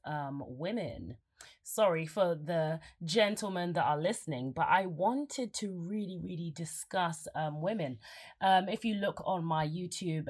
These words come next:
and my Instagram channel, um, I did a video a couple of days, um, talking about women literally just not having time to mess around. Like,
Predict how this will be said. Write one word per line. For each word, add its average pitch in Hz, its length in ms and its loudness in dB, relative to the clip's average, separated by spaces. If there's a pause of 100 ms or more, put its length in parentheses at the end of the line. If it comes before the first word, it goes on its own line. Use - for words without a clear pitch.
and 147 460 -2
my 139 920 0
Instagram 135 720 -6
channel, 127 540 -8 (520)
um, 165 460 6
I 156 140 -2
did 165 180 -6
a 156 40 -4
video 156 280 -2
a 147 40 -6
couple 170 280 -4
of 135 140 -8
days, 165 580 0
um, 143 220 -2
talking 170 400 -4
about 139 340 -4
women 156 640 -4
literally 170 480 -6
just 170 200 -8
not 165 260 -2
having 151 320 -2
time 170 480 -4
to 139 120 -10
mess 143 300 -8
around. 127 500 -4
Like, 123 300 -4